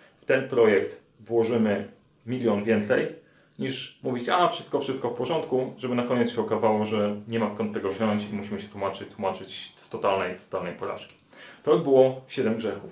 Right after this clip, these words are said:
czyli po pierwsze brak znajomości kierunku, po drugie brak spojrzenia na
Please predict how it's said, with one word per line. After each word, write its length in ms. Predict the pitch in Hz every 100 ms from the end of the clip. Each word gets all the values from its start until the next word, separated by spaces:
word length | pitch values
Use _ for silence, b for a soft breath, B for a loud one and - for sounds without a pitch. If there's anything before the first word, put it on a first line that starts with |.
| - -
czyli 180 | 131
po 120 | - -
pierwsze 460 | - - - - - _ B B B B -
brak 220 | 127 139
znajomości 440 | 143 123 120 120
kierunku, 600 | - 107 90 90 101 104 - b b b _ _ _ - -
po 80 |
drugie 400 | 110 117 110 104 -
brak 300 | 110 131 139
spojrzenia 800 | - 120 113 120 113 110 110 110 - _ 110
na 360 | 101 101 101